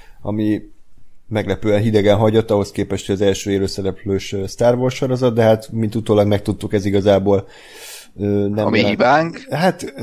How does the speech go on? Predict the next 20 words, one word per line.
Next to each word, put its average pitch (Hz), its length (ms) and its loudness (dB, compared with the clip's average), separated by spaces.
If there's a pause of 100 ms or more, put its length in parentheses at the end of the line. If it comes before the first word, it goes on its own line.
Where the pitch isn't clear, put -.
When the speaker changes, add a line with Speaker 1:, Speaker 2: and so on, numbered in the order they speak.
(200)
Speaker 1:
igen, 127 280 -2
mi 107 160 -2
Speaker 2:
Mert 113 160 2
nem 110 100 2
Speaker 1:
hibánk, 123 200 4
Speaker 2:
értünk 104 260 -2
Speaker 1:
nem 127 120 0
értjük, 131 220 4
Speaker 2:
hozzá, 120 120 4
és 107 120 2
nem - 20 -
Speaker 1:
igen. 113 120 0
Speaker 2:
vagyunk - 220 -6
igazi 92 240 -8
rajongók. 120 720 0
Speaker 1:
Igen. 143 380 -6 (420)
Ö, 107 380 2 (120)
de 120 520 4
valójában 113 580 4
ez 104 340 -2